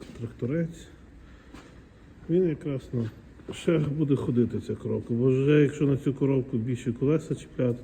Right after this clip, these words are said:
то вже рве задні моста. Так що на це звертайте увагу. Ще,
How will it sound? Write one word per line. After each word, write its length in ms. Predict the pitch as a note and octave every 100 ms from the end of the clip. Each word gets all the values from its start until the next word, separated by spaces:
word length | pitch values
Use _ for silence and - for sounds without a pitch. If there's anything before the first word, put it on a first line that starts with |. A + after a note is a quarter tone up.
| -
то 120 | A2
вже 200 | G#2 G2
рве 260 | A2 A#2
задні 320 | A2 G#2 G2+ G2+ F#2+
моста. 280 | F#2 - - - - - - - - - -
Так 180 | - A#2+
що 120 | -
на 360 | A2+ G2 A2 G#2+ -
це 120 | A#2+
звертайте 540 | G#2+ G2 - G2+ F#2
увагу. 340 | F#2 F2+ E2 - G2 - - - - -
Ще, 260 | - F#3+ E3+